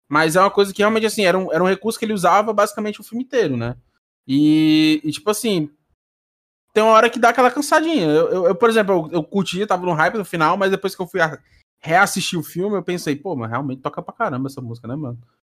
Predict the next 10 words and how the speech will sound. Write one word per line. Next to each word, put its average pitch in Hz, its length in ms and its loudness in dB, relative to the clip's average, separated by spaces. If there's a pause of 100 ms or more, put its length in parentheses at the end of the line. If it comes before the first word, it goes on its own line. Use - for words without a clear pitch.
(180)
E, 127 60 -10
tipo, - 160 -4
às 143 120 4
vezes 151 160 2
nem, 143 200 4
<laughs> - 260 -12
nem 143 120 2
precisa 269 440 -4
tanto, 147 400 -6
né? 120 140 -8